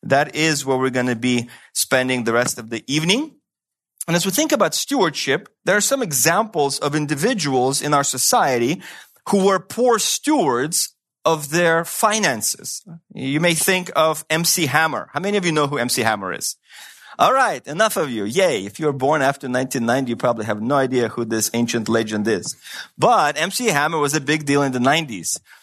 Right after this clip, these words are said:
Uh, he was a rapper. And so he, some say, blew up to seventy million dollars of his fortune in bad de-, decisions in just a few years. There you go. There's M C.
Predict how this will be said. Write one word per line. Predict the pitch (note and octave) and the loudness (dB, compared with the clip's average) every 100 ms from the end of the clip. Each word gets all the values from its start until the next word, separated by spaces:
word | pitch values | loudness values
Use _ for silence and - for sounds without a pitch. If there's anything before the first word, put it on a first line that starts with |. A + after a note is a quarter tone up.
| - - _ - | -20 -20 _ 0
Uh, | G#2 A2 | 2 2
he | B2 | 2
was | C3 C3+ | 0 2
a | |
rapper. | C3 F3+ E3+ G#2+ D#2 _ - | 2 2 0 -6 -14 _ -8
And | B2 | -2
so | - - D#3+ D3 | 0 2 2 2
he, | D3 - C#4+ A3+ E3 B3+ - - - - _ _ _ _ _ _ - | -2 -2 2 4 4 0 -6 -20 -20 -20 _ _ _ _ _ _ -4
some | - A3 D#4 | 0 2 0
say, | - A3+ G#3+ | 0 2 2
blew | F3+ D3+ F3+ G#3+ F#3+ | 0 -2 0 2 2
up | - G3 - | 2 0 -2
to | F3 | -2
seventy | - - - A3 G#3 A3 G#3 G#3+ | 0 2 2 0 0 -2 0 2
million | G3 F#3 E3+ F3 E3 C#3 | 4 4 4 2 0 -2
dollars | A#2 C3 C#3+ G#2+ F2+ G2 A#2+ - - | 0 2 2 2 -2 -4 -4 -4 -4
of | A2+ - | -2 -2
his | C#3 - | -2 -2
fortune | - F3 F3 E3 - A2+ D#3+ - _ _ _ - | 0 2 2 2 -4 -4 -4 -8 _ _ _ -2
in | C3 B2 | -2 2
bad | C3+ C#3 C#3 C#3 | 2 4 2 0
de-, | B2 - - - E3+ A3 | -6 -6 -6 -4 0 0
decisions | D#3+ C#3+ - A3 B3 E3 C#3+ C#3 | -2 -2 0 2 0 0 -2 -2
in | D#3 C#3 | -2 -2
just | - F3+ G3 G3+ - | 2 4 2 0 -4
a | E3 | -4
few | - - D3+ D3 D3 C#3+ - - | -4 -4 0 2 0 -2 -10 -8
years. | A#2 D3+ D3 A2+ | 0 2 2 0
There | C3 D3 | 0 0
you | |
go. | D3 B2+ | 2 2
There's | A2 A#2+ A#2 | 2 0 0
M | G#2 A2+ | -2 -2
C. | - G#3+ G2+ | 2 2 0